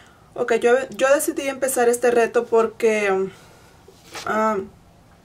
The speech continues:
pues en primer lugar lo hice porque uno quiere verse bonito, porque uno quiere verse bien, porque uno quiere verse,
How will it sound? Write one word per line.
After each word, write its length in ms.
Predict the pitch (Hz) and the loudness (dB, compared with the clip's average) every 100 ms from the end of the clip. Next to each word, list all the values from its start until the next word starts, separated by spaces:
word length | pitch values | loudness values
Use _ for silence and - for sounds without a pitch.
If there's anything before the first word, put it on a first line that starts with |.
| _ - - - - - | _ -20 -20 -20 -8 -2
pues 160 | 233 | -2
en 80 | 233 | 0
primer 320 | 226 226 247 | -2 0 -2
lugar 540 | 285 277 269 269 269 - | -2 0 2 2 0 -4
lo 180 | 214 233 | 0 2
hice 340 | 233 - 240 - _ - _ _ _ - _ _ - - | 2 0 -4 -4 _ -20 _ _ _ -20 _ _ -20 -4
porque 280 | 226 220 214 | -2 0 -2
uno 300 | 202 220 220 | -2 -2 0
quiere 220 | 226 208 | 0 0
verse 260 | 202 - 196 | -2 -2 0
bonito, 500 | 180 196 226 247 240 | 0 0 -2 -2 -4
porque 240 | 196 - | -6 -4
uno 240 | 190 190 | -4 -4
quiere 220 | - 185 - | -4 -6 -6
verse 420 | - - 190 190 - | -8 -6 -6 -8 -10
bien, 480 | 180 226 233 226 220 | -4 0 0 0 -2
porque 340 | 196 190 196 | -6 -4 -2
uno 320 | 190 196 202 | 0 -2 -6
quiere 240 | 202 214 202 | -8 -4 -4
verse, 760 | 202 196 - - 202 202 190 | -4 -6 -8 -6 -4 -2 -2